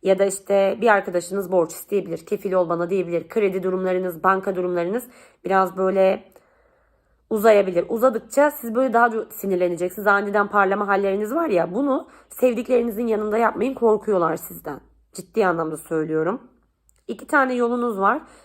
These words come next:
Bir tanesi hastane yolu, bir tanesi bir arkadaşınızı görmek için uzak bir yol olabilir. Üç saatlik bir yol. Yani olduğunuz mevkiden üç saatlik bir yol gidilecek. Hatta Haziran'ın yirmi ikisine doğru gidilecek olan bir yol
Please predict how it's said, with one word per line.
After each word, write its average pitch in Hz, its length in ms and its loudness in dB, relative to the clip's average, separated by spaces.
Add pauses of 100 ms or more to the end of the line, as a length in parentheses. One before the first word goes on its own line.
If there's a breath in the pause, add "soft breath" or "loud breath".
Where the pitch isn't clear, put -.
(140 loud breath)
Bir 262 100 -6
tanesi 247 380 2
hastane 208 480 2
yolu, 254 420 -2
bir 254 160 -6
tanesi 233 680 0 (360 loud breath)
bir 247 60 2
arkadaşınızı 233 640 0
görmek 240 320 2
için 262 160 -8
uzak 220 340 2
bir 208 60 -2
yol 180 120 0
olabilir. 165 280 0
Üç 247 140 -4
saatlik 170 440 -2
bir 156 60 -6
yol. 156 140 0
Yani 175 240 2
olduğunuz 190 420 -2
mevkiden 180 400 -2
üç 202 120 -4
saatlik 170 460 -4
bir 170 60 -8
yol 208 260 2 (340 loud breath)
gidilecek. 175 580 -2 (300 loud breath)
Hatta 247 340 0
Haziran'ın 233 360 0
yirmi 226 300 -2
ikisine 220 320 -4
doğru 180 180 0
gidilecek 185 420 -6
olan 208 220 0
bir 226 60 -4
yol 175 200 0